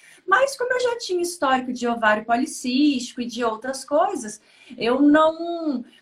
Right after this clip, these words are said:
é, achei que fosse alguma coisa, né, pensando a Sophie aí tinha voltado depois de algum tempo.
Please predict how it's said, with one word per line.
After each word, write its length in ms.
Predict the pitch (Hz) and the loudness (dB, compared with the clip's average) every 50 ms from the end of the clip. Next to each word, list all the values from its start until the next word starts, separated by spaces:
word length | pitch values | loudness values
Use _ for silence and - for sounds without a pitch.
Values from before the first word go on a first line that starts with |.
| _ - _ | _ -14 _
é, 160 | - 233 240 | 0 0 4
achei 360 | 240 277 311 311 - 370 359 370 | 4 4 4 2 -2 -6 -8 -8
que 120 | 349 - | -8 -6
fosse 280 | - 339 330 339 349 359 | -2 -2 -2 -2 -2 -6
alguma 400 | 320 311 277 339 339 339 339 339 | -6 -6 -6 -6 -4 -4 -4 -4
coisa, 460 | - 277 269 285 294 269 320 330 330 | -4 -2 -2 -2 -2 -4 -6 -8 -6
né, 280 | 330 254 269 294 330 349 349 | -6 -6 -4 -4 -4 -4 -4
pensando 400 | 330 302 294 294 - 294 285 294 | -6 -8 -8 -6 -8 -6 -4 -4
a 80 | 294 | -4
Sophie 520 | 294 - - - 269 262 294 285 - 302 269 | -6 -6 -6 -4 -4 -4 -4 -4 -6 -6 -4
aí 180 | 254 254 254 | -4 -4 -6
tinha 340 | - - 285 277 285 302 311 302 | -6 -8 -8 -4 -4 -4 -4 -4
voltado 480 | 247 269 285 285 285 - 262 247 254 247 | -2 -2 -2 -2 -4 -6 -6 -6 -6 -8
depois 320 | 254 254 254 - 254 254 | -12 -16 -12 -12 -12 -10
de 80 | 247 262 | -8 -8
algum 260 | 254 247 262 302 349 | -8 -8 -8 -12 -8
tempo. 380 | - 320 285 277 254 254 - | -4 -2 -2 -2 -2 -6 -10